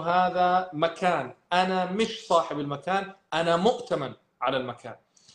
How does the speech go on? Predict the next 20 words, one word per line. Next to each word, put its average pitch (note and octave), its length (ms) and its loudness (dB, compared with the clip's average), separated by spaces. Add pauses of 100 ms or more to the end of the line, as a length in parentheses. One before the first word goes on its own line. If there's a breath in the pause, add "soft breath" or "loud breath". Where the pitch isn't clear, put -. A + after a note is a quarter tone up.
(360 soft breath)
فمعاذ F3 440 2
الله G3+ 240 2
إنه F3+ 140 -4
والله F3+ 380 2
يجي F#3 220 -4
واحد E3 440 0
منا F3+ 300 -4
ولا D3+ 220 -4
واحد E3 360 0
من E3 240 -8
الشباب D#3+ 500 -4
الموجودين D#3+ 600 -16
ولا D3 140 -14
واحد D#3 200 -2
من D#3+ 60 -16
الموظفين D#3+ 520 -10
إنه D#3 280 -18
ينظر F3 280 -14
لجمعية C#3+ 280 -16
الشيخ D3+ 280 -14